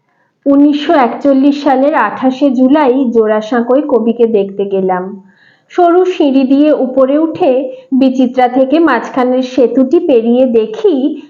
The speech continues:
সামনের ঘরেই ঢাকা বারান্দাটির দিকে মুখ করে একটা সাধারণ চেয়ারে সোজা হয়ে বসে আছেন গুরুদেব। আমি অভ্যাস মতো একটা মোড়া টেনে এনে পায়ের কাছে বসলাম।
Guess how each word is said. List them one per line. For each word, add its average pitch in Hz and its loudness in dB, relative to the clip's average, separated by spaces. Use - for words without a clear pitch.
সামনের 247 -2
ঘরেই 262 0
ঢাকা 254 -2
বারান্দাটির 233 0
দিকে 262 2
মুখ 269 0
করে 311 0
একটা 269 -2
সাধারণ 330 0
চেয়ারে 262 0
সোজা 247 0
হয়ে 254 0
বসে 226 0
আছেন 262 0
গুরুদেব। 185 -2
আমি 381 2
অভ্যাস 294 0
মতো 294 2
একটা 320 0
মোড়া 254 2
টেনে 240 0
এনে 294 2
পায়ের 190 -2
কাছে 208 -2
বসলাম। 196 -4